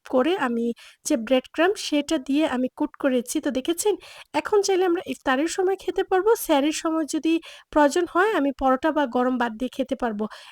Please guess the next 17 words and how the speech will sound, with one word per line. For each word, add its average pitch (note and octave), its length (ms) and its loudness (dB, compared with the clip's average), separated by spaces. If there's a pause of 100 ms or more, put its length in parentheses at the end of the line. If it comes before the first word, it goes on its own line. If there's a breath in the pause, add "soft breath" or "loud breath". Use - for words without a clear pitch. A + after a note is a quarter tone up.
এটা F4+ 200 4
যদি F#4 280 4
বেসনের E4 420 2
মধ্যে E4+ 240 0
ডিপ D4 280 -4
করতাম E4 420 0
এটা C#4+ 320 0
কিন্তু C#4+ 320 -4
গরম C4 360 0
ভাত B3 280 -2
বা B3+ 100 -4
পরোটা A#3+ 360 -2
দিয়ে C4 240 -4 (420 loud breath)
ভালো C4 340 2 (100)
হতো A#3 220 0
না। G#3 200 -4
তো B3 60 -2